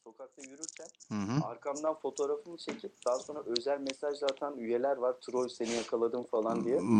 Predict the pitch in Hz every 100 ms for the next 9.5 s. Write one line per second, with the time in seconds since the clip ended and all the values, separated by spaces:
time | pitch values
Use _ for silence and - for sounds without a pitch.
0 | 104 101 95 90 87 - - - - -
1 | - - - - - - 127 - - -
2 | - 139 - 113 - - 120 113 117 104
3 | 98 98 - 107 107 _ _ - - -
4 | - - - - - 110 110 110 110 113
5 | - 113 101 104 110 131 135 113 117 -
6 | 110 120 - 113 - 123 - 107 117 110
7 | 104 92 92 120 123 123 131 123 120 120
8 | - 123 127 123 117 - 113 123 113 110
9 | 101 95 - 131